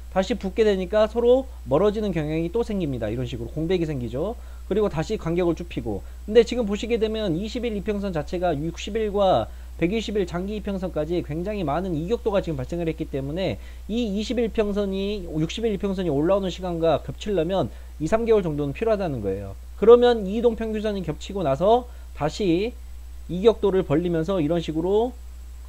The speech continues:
거래량이 나오면서 주가를 한 번 더 끌어올릴 가능성은 굉장히 크다는 거죠. 이제 또 비덴트 같은 경우에는 중국 관련돼서 중국에서 가상화폐 쪽에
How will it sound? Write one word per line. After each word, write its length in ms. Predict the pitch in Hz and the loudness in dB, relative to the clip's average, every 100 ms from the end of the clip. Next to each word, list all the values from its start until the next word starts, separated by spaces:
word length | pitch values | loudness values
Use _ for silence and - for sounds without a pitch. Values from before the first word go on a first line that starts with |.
| - | 2
거래량이 800 | 151 190 202 160 151 196 226 - | 6 6 6 4 2 0 -2 -2
나오면서 720 | 127 139 170 156 135 131 180 208 - - - | 2 4 4 2 2 0 -2 -6 -12 -14 -10
주가를 540 | - 180 175 185 190 | -2 2 4 2 0
한 100 | 208 | -2
번 120 | 214 | 0
더 120 | 175 | -2
끌어올릴 640 | 165 247 233 185 165 208 220 - - | 2 6 8 8 6 6 4 -6 -2
가능성은 420 | 143 180 175 180 | 0 2 -2 -2
굉장히 360 | 151 135 165 151 | -2 0 0 0
크다는 360 | 190 202 160 | 2 2 2
거죠. 300 | 113 107 107 - - - - | -2 -2 -6 -8 -14 -12 -4
이제 320 | 202 254 240 | 4 8 10
또 360 | 254 240 214 170 | 10 10 10 8
비덴트 360 | 214 254 247 | 2 2 4
같은 240 | 233 233 220 | 4 4 0
경우에는 380 | 208 190 170 | 0 2 0
중국 400 | 151 196 220 277 | -2 -2 0 0
관련돼서 880 | - 196 220 208 185 147 147 147 110 107 | 2 4 6 6 4 6 6 6 4 0
중국에서 760 | 180 208 214 202 165 143 175 | -2 2 6 8 8 6 2
가상화폐 840 | - 175 220 214 208 202 190 175 165 | 2 2 4 2 4 6 6 4 2
쪽에 600 | 180 165 139 139 139 | 0 2 4 6 6